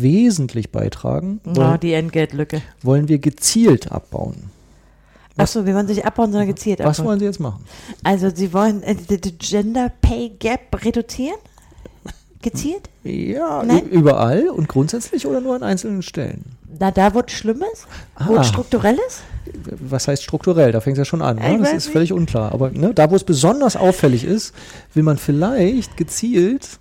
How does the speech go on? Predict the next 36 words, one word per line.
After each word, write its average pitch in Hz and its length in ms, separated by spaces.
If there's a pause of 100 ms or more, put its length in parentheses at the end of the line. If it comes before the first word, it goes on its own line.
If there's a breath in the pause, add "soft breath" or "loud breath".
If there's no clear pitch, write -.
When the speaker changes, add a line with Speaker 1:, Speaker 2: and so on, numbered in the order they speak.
(140)
Speaker 2:
Ach, - 120
ist - 100
das 233 120
mehr 247 180
so 247 80
eine, 240 240
ist 220 140
das 226 80
so 240 80
eine, 214 180
das 208 180
ist - 60
eine 214 80
Verschönerungsmaßnahme? 349 1200
Da, 233 180
wo 240 80
es 240 100
besonders, 226 440
äh, - 40 (380)
ins 202 120
Speaker 1:
Wird - 20
Speaker 2:
Auge? 220 280
Speaker 1:
nicht 233 160
schlau 294 260
aus - 100
dem - 160
Satz. - 300 (380 soft breath)
Speaker 2:
Hm, 196 300
er 185 120
fällt, 185 260
er 196 280
fällt 190 200
ins 190 120
Bullshit, 175 340
oder? 175 180 (1120)
Speaker 1:
Ja. 147 240